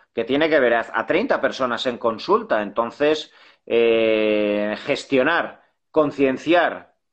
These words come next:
y adaptar un plan integral que además requiere un seguimiento para ir adaptando y personalizando a la persona,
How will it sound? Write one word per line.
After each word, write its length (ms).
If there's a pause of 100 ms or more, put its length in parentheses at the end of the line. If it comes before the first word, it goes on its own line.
(220)
y 140
adaptar 800
un 200
plan 300
integral 500
que 100
además 300
requiere 360
un 80
seguimiento 680
para 160
ir 120
adaptando 520
y 40
personalizando 800
a 40
la 160
persona, 540